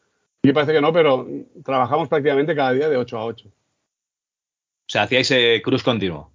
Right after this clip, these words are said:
Speaker 1: <laughs> Sí, más o menos, doce horas diarias era, era,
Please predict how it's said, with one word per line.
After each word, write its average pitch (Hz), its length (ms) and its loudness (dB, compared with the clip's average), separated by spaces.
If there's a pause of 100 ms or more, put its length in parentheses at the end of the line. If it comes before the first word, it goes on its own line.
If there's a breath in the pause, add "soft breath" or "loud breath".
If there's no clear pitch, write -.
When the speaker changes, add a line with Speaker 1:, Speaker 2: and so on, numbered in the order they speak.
(540)
Speaker 1:
<laughs> - 20 -20
Sí, 117 520 -4
más 107 200 -2
o 104 60 -4
menos, 107 220 -4
doce 131 200 0
horas 127 220 -2
diarias 131 480 -2 (340 soft breath)
era, 107 500 2 (800)
era, 123 300 2